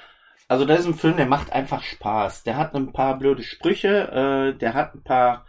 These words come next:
Momente, wo du denkst, was haben die bei der Synchro gesoffen? Aber, ja, der, der Film ist einfach Spaß pur. Der ist unterhaltsam, die Charaktere stimmen,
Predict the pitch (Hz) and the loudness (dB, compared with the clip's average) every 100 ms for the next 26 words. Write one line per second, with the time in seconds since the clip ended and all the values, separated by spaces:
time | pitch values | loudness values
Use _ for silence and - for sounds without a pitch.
0 | _ - - - 117 127 156 151 135 127 | _ -20 -20 -8 -2 0 0 0 -2 0
1 | 131 123 - - _ _ 110 107 127 135 | -2 -4 -8 -16 _ _ -12 -8 -6 -4
2 | 123 120 113 107 123 - 110 104 120 - | -4 -4 -2 -2 -2 -2 -2 -2 0 0
3 | 202 226 - _ _ - - - - - | -2 -4 -8 _ _ -20 -20 -20 -20 -18
4 | - - - - - - - - - 139 | -18 -16 -16 -16 -10 -2 -2 0 2 4
5 | 147 143 - - _ _ - 135 160 147 | 4 2 0 -8 _ _ -12 -4 -4 -2
6 | - - - - - - 151 - 226 - | 0 0 0 -4 -8 -4 -4 2 0 0
7 | - - 226 214 - 151 151 - - 190 | -4 -2 -2 -4 -4 -2 -2 -4 -6 2
8 | 147 120 143 151 156 156 220 285 - 247 | 2 2 -2 -4 0 2 4 4 4 2
9 | 254 262 - - - - 151 165 160 160 | 2 -4 -16 -20 -14 -8 2 4 4 2
10 | - 214 220 214 - 196 202 202 185 | 4 4 4 -2 4 4 6 2 -2